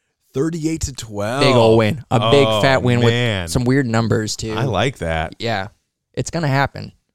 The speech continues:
Speaker 2: What do you got? Tell me your prediction.
Speaker 1: Yeah. Here we go. You ready?
Speaker 2: Yeah.
Speaker 1: I don't like P J Fleck. The problem is,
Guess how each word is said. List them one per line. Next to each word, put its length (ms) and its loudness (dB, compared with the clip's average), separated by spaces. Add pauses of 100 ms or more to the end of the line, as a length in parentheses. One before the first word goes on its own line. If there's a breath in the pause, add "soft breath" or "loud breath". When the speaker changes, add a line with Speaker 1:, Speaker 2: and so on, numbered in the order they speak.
(380)
Speaker 2:
What 100 2
do 60 6
you 80 2
got? 200 0 (180)
Tell 120 -4
me 100 -8
your 100 -6
prediction. 560 -6
Speaker 1:
Yeah. 380 -2 (220)
Here 200 -2
we 140 -2
go. 320 -6
You 100 -12
ready? 320 -4 (140)
Speaker 2:
Yeah. 200 -8 (800)
Speaker 1:
I 200 -2
don't 200 2
like 300 -2
P 140 -2
J 200 -2
Fleck. 440 -12 (920)
The 80 -16
problem 380 -2
is, 220 -4